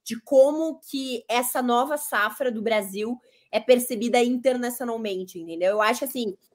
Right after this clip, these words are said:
talvez aqui na América Latina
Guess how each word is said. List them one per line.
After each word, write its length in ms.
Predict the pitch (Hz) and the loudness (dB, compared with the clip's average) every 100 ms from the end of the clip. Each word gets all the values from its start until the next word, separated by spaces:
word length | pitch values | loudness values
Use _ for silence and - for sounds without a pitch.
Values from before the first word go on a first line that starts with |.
| _ _ | _ _
talvez 380 | - 240 247 247 - | 2 4 4 2 2
aqui 400 | 240 240 - 262 | 2 2 -2 0
na 160 | 240 220 | 2 2
América 460 | 226 226 233 254 | 2 2 2 0
Latina 880 | 226 226 - - 214 220 233 269 330 | 0 0 -6 -6 -4 -4 0 0 0